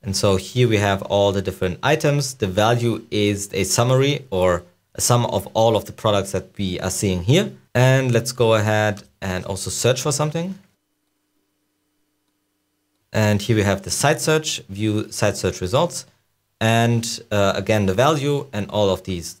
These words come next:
different numbers that are seen. And then the last bit would be to add this actually to cart. So I just added something to cart. We have an add to cart here.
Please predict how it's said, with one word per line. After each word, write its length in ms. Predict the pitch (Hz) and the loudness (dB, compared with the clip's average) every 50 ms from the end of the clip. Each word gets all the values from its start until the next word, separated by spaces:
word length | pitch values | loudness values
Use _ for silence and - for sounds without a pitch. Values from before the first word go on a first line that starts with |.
| _ - | _ -12
different 280 | 92 - - 101 92 | -8 -2 -2 0 2
numbers 360 | 90 107 123 131 135 127 131 | 2 2 2 2 0 0 0
that 160 | - 101 - - | -2 -2 -2 -2
are 140 | - - - | -10 -10 -8
seen. 420 | - - 151 160 175 190 196 - - _ _ _ _ _ _ _ _ _ _ _ _ _ _ _ _ _ _ _ _ _ _ _ _ _ _ _ _ _ _ - | -4 0 0 0 0 0 -4 -10 -16 _ _ _ _ _ _ _ _ _ _ _ _ _ _ _ _ _ _ _ _ _ _ _ _ _ _ _ _ _ _ -2
And 180 | - 120 123 | 2 4 4
then 140 | 135 143 147 | 6 6 6
the 80 | 135 123 | 6 4
last 400 | 120 120 127 139 139 139 - - | 4 4 4 2 2 0 -2 0
bit 260 | 139 131 127 127 - | 0 0 0 0 -2
would 180 | 117 110 - - | -4 -4 -4 -4
be 220 | 113 110 110 107 | -2 -2 -2 -2
to 640 | 107 - - - 107 104 101 101 98 98 95 - - - | -2 -4 -4 -2 0 0 0 0 0 0 -2 -4 -6 -4
add 220 | - 120 120 117 - | 0 0 0 2 0
this 220 | 104 95 - - _ _ - | -2 -4 -4 -8 _ _ -4
actually 420 | 110 104 - - - 101 95 92 | -4 -4 -4 -2 -2 0 0 0
to 120 | - - 104 | -2 -4 -8
cart. 400 | - - 117 143 214 - - - _ _ _ _ _ _ _ _ _ _ _ _ _ _ _ _ _ _ _ _ - | -4 0 0 0 0 -2 -10 -20 _ _ _ _ _ _ _ _ _ _ _ _ _ _ _ _ _ _ _ _ -4
So 80 | 98 | -2
I 60 | 92 | -2
just 280 | 87 - - 87 - - - | -2 -2 -6 -8 -8 -6 -2
added 260 | - 107 101 104 - | -2 0 0 -2 -2
something 260 | - 101 92 92 92 82 | -2 -4 -2 -2 -4 -6
to 80 | - - | -6 -4
cart. 280 | - 120 135 135 127 | 0 0 0 0 0
We 60 | 113 | -2
have 160 | 92 95 95 90 | -2 -2 0 0
an 140 | 82 - | 0 0
add 140 | - 101 98 | -2 -4 -4
to 60 | - | -6
cart 300 | - - - 82 82 - | -14 -8 -6 -6 -6 -6
here. 300 | - - - 156 170 175 | -6 0 2 2 2 0